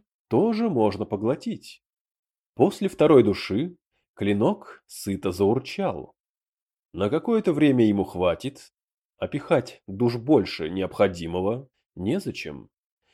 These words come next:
А то шпага ещё разбалуется и будет требовать всё больше. Это как еда для смертных. Съешь один обед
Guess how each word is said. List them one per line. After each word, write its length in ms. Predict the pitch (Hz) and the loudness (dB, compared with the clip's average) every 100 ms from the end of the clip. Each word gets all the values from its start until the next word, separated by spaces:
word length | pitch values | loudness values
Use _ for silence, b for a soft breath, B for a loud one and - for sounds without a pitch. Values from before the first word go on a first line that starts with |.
| _ _ | _ _
А 120 | - 98 | -2 0
то 120 | 135 | 0
шпага 600 | - 170 113 90 78 - - | 2 4 4 2 -6 -8 -10
ещё 320 | 87 - 101 | -8 0 2
разбалуется 960 | 95 87 113 202 120 80 - 85 69 - _ _ | 2 4 2 4 0 -4 -8 -8 -8 -12 _ _
и 220 | 104 208 | -2 -2
будет 380 | 220 214 196 180 | 0 -2 -4 -4
требовать 680 | 113 104 98 104 113 - _ - | 0 2 2 2 0 -2 _ -18
всё 240 | - 92 | -6 -6
больше. 720 | 82 98 180 170 - 57 50 _ _ _ _ _ _ _ - | -2 -2 -2 -4 -12 -14 -16 _ _ _ _ _ _ _ -8
Это 300 | 104 202 226 | -2 -2 -2
как 240 | 208 180 - | 0 2 2
еда 260 | 101 98 | 4 4
для 180 | 92 101 | 4 -2
смертных. 800 | - 160 185 - 82 69 - _ _ _ _ | 0 -4 -2 -6 -10 -12 -18 _ _ _ _
Съешь 400 | - 95 143 - | -10 -2 -2 2
один 360 | 117 104 98 98 | 0 2 0 2
обед 500 | 101 127 147 - | 2 0 -4 -12